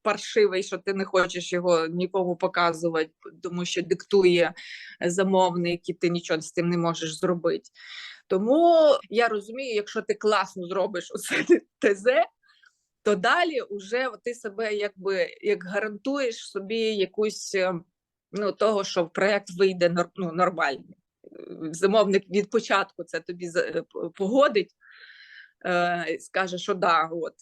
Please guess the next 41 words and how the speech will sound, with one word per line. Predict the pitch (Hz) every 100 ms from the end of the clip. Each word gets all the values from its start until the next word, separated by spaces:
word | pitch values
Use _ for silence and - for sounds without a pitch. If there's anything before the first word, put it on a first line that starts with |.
| - 226
А | 190
ти | 196 285
тикнеш | 269 262 247 247
пальцем: | - 202 202 175
"Точно, | 277 381 403 415 392
точно, | 262 214 175
підпишіть, | 170 233 - 392 - 339 269
будь | 254
ласка, | 190 156 - 160
це | 208
точно | - 320 370 403 403
такий | 330 285 -
колір, | 226 185 156 147 -
точно | 247 349 330 330
такий, | 285 220 - -
точно | 254 339 440 415
ви | 359
таке | 277 240
хочете?" | 202 - - - - - _
І, | 233
і | 226 -
щоб, | 202 - 220 - -
е, | 190
потім | 269 381 311 240
він | 240
не | 247
сказав, | 247 233 262
що | 254 226
"Я | 226
такого | 233 233 262 277
ж | 277
не | 311
хотів". | 339 - 175
Як | -
це | -
ви | 156 160
не | -
хотіли? | - - 156
Ось, | 170 302 339
будь | 247
ласка. | 226 226 -